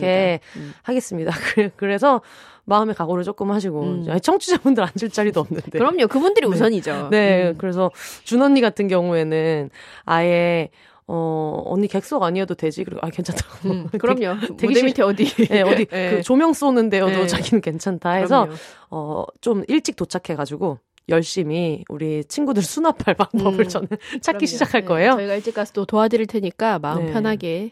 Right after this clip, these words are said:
Speaker 2: 이제
Speaker 1: 네.
Speaker 2: 친구들이야 뭐 깍두기죠.
Speaker 1: 깍두기. <laughs> 하지만, 어, 저희 광고주분들은
Speaker 2: 네.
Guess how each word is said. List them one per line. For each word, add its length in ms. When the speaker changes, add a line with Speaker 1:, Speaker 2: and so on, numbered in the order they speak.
Speaker 2:
이제 180
Speaker 1:
네. 420
Speaker 2:
친구들이야 500
뭐 380
깍두기죠. 560
Speaker 1:
깍두기. 580
<laughs> 1120
하지만, 440
어, 560
저희 420
광고주분들은 720
Speaker 2:
네. 300